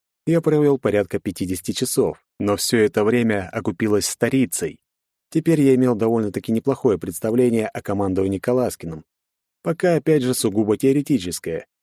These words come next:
но я надеялся в ближайшее время это исправить. Вот только решить бы ещё проблему со, скажем так,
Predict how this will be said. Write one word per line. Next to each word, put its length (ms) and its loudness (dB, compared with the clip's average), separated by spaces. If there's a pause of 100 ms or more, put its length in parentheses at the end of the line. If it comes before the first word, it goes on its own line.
(160)
но 100 0
я 160 2
надеялся 460 0
в 40 -2
ближайшее 520 0
время 380 0
это 200 -2
исправить. 580 -4 (460)
Вот 160 0
только 260 0
решить 320 0
бы 120 4
ещё 200 2
проблему 440 2
со, 160 -4
скажем 380 -2
так, 300 -2